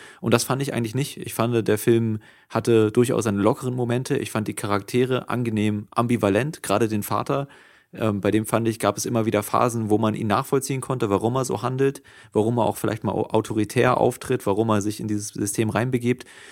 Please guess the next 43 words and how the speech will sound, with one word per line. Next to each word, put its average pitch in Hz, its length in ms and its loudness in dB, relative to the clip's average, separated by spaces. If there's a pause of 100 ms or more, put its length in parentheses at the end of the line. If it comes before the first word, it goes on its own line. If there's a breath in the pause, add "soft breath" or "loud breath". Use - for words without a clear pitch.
Und 113 160 0
dann 107 140 4
immer 117 240 0
wieder 113 180 4
auch 101 120 2
Phasen, 107 440 2
wo 104 100 4
man, 101 360 2 (360 soft breath)
ähm, 101 300 0
menschlich 107 380 0
nicht 123 160 -4
mehr 110 100 0
so 98 140 2
an 98 160 -2
seiner 95 240 2
Seite 98 320 0
war 113 180 2
und 98 320 -4
eher 104 160 4
mit 101 160 -4
anderen 104 260 -2
Charakteren 95 520 0
mitgefühlt 104 520 -2
hat. 120 200 -4 (340 loud breath)
Und, 104 420 0
ähm, 110 520 -8 (200)
ja, 113 280 2
ich 113 80 -2
fand 117 160 2
das - 280 -4
vor - 160 -4
allen 131 140 2
Dingen 120 160 0
ihn 135 200 0
eben 110 220 2
als 101 220 -2
Charakter 101 400 4
einen 98 240 2
schönen 113 280 2
Mittelpunkt 107 500 2
in 98 100 0
dem 95 160 -2
Film. 117 320 2